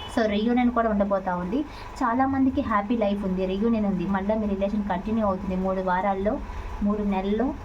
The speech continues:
మూడు రోజుల్లో, లేదా ఈ, ఈ మంత్ ఎండింగ్లోపు, ఈ డిసెంబర్ ఎండింగ్లోపు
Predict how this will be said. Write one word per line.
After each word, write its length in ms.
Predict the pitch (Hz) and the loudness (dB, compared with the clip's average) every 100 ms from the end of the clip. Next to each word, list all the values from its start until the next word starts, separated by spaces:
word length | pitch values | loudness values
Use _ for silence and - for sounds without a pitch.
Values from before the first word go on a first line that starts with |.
| - | -2
మూడు 200 | 196 190 | -2 0
రోజుల్లో, 560 | 196 190 202 202 226 226 | 0 0 0 0 0 0
లేదా 180 | 202 208 | 0 0
ఈ, 340 | 202 214 214 | 0 -2 0
ఈ 40 | 214 | 0
మంత్ 280 | 196 202 | 0 0
ఎండింగ్లోపు, 560 | 202 190 208 202 180 - - - - - 208 | 0 0 0 0 0 -2 -6 -6 -6 -4 -2
ఈ 40 | |
డిసెంబర్ 520 | 202 208 233 247 247 247 | 0 0 2 2 4 2
ఎండింగ్లోపు 920 | 220 214 196 185 180 240 320 - | 0 0 0 0 -2 -2 -2 -4